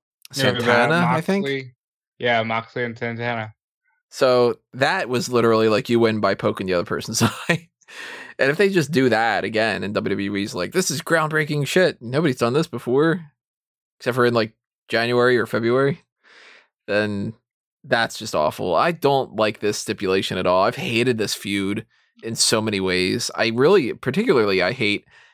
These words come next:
Speaker 2: how every week, for the most part, has been three people against three people. You cut a long promo each week. It leads to everybody fighting and somebody going like, "Ah, I don't put my eye on the steps," and then they run away. Like,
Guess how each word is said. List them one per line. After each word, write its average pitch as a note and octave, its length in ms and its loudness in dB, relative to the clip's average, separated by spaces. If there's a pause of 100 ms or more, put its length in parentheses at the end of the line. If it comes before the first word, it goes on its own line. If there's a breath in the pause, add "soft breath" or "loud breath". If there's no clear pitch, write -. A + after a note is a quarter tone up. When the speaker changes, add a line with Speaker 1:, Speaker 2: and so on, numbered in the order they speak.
(100)
Speaker 2:
how A#2+ 180 0
every B2 360 2
week, A#2 260 0
for A2+ 100 -4
the G#2+ 60 -2
most G2+ 240 0
part, G2 240 0
has A2+ 160 -4
been G2+ 380 -2 (440 soft breath)
three C#3 220 0
people D3+ 300 0
against C3 320 0
three C#3+ 200 0
people. G#2+ 580 2
You A2 120 -4
cut C3 280 -2
a A2 100 2
long A#2+ 1000 0
promo G2 580 -2 (380 soft breath)
each A#2 260 -6
week. E2+ 380 -4 (360 soft breath)
It A#2+ 120 0
leads B2+ 280 2
to A#2 120 2
everybody B2 380 2
fighting F#2+ 560 0
and G#2+ 180 -4
somebody A2 340 0
going G2 300 0
like, F2+ 200 -2
"Ah, G3 280 2
I F#3+ 80 0
don't G3 160 0
put G3+ 120 0
my F#3 160 0
eye F#3+ 200 0
on F3 100 0
the E3+ 80 -2
steps," - 380 0
and A#2 80 -4
then A2 80 0
they G#2+ 100 0
run G2 140 0
away. D2 260 -4 (540)
Like, G#2+ 300 -2